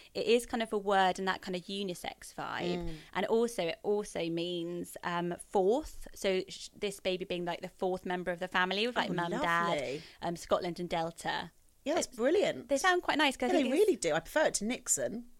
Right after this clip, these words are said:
Speaker 1: I think it's, it's got the D and the L of Scotland, but another way around. And the T. That's why I've
Speaker 2: Mm.
Speaker 1: gone Delta. It's
Speaker 2: Mm.
Speaker 1: basically Scotland. Is it like a,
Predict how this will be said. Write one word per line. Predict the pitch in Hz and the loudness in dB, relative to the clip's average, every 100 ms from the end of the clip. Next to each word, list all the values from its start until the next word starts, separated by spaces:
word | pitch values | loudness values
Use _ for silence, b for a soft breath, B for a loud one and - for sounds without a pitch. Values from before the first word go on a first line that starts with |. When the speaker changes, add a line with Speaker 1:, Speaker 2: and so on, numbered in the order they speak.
| - | -10
Speaker 1:
I | 226 | -2
think | 294 | -2
it's, | 302 | -2
it's | 294 | -4
got | 269 | -4
the | 233 | -4
D | 233 240 233 | -2 0 2
and | |
the | 226 - | 0 -2
L | 208 202 | 0 2
of | 196 | 0
Scotland, | - - 240 - - 127 - 196 - | -6 -4 -4 -2 -6 -6 -6 -8 -8
but | - | -6
another | 170 190 190 | -4 -4 -4
way | 180 185 | -4 -2
around. | 180 180 | -2 -2
And | 175 247 | -2 -6
the | 415 | -6
T. | - - 160 156 208 _ | -6 -2 -2 -2 -8 _
That's | - - 214 | -2 0 0
why | 220 | 0
I've | |
Speaker 2:
Mm. | 247 | 2
Speaker 1:
gone | 254 180 | 0 6
Delta. | 285 330 - 254 - | 6 6 6 6 6
It's | - | 6
Speaker 2:
Mm. | |
Speaker 1:
basically | 311 302 294 277 | 8 10 8 4
Scotland. | 262 - 269 220 202 208 | 4 4 4 4 2 2
Is | 226 | 2
it | 254 220 - | 2 2 -2
like | 208 214 | 2 4
a, | 220 208 | 6 6